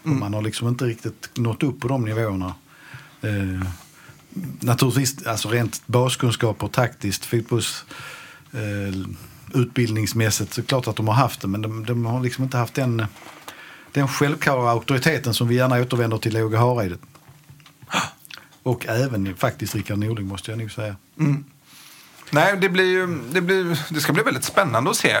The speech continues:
Speaker 2: Allting sätts ju på sin spets nu. Eh, eller ställs ju på sin spets. Och, eh, för nu har ju Daniel Andersson byggt den här truppen. Och nu är det ju upp till honom att visa att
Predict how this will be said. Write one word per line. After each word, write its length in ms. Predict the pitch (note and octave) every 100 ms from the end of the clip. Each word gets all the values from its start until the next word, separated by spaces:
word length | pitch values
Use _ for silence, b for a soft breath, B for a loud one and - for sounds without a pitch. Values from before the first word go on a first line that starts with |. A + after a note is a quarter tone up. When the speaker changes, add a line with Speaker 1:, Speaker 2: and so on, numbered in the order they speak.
| -
Speaker 2:
Allting 380 | D3 D#3 A3+ E3+
sätts 260 | E3 D3
ju 40 | C#3
på 80 |
sin 140 | D3+ F3
spets 400 | - F3 - -
nu. 180 | A2 A2+ B B B
Eh, 120 | - C3+ C3 B2+ B2
eller 100 | C3
ställs 520 | - - - F#3 -
ju 40 | C3+
på 100 | -
sin 120 | A#2
spets. 320 | - G#2 - -
Och, 420 | C3 A2+ - -
eh, 280 | A#2+ A2+ A2+ A2 B B B B B B B
för 280 | - D3+ D3+ - -
nu 360 | D#3 F3+ G3 G3
har 240 | G3 F3
ju 60 | B2+
Daniel 240 | E3 A3
Andersson 280 | F3+ - B2+
byggt 180 | A#2 -
den 80 |
här 100 | F3+
truppen. 400 | A#2 A#2 - A2 A2 - _ _ _ _ B B B B - - -
Och 420 | D3 C#3 - - -
nu 200 | C#3+ D3+
är 60 |
det 60 | F#3+
ju 60 | B2+
upp 180 | B2+
till 80 | -
honom 400 | D#3+ E3 A#2+ A#2 G#2 B B B B B
att 140 | D3+ C#3
visa 560 | F3 D#3 - B2 A2 G#2+ - -
att 400 | - B2+ - -